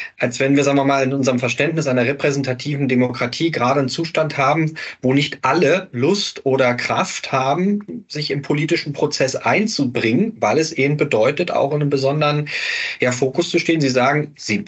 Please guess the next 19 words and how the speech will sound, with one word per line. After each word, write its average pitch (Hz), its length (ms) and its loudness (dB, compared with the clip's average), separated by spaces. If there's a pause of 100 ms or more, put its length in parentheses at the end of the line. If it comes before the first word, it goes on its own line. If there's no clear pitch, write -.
Ihnen 120 160 2
macht 123 280 0
das 123 160 0
nichts, 123 280 0
Ihnen 117 140 -6
schüttelt 123 240 0
das 107 140 0
ab. 143 180 -2
Das 120 200 -2
glaubt 131 300 0
Ihnen 107 100 0
auch 104 160 -2
jeder, 113 300 0
weil 120 140 0
Sie 120 100 -2
das 113 180 -2
wirklich 135 300 -2
auch - 80 -4
ausstrahlen. 131 680 -2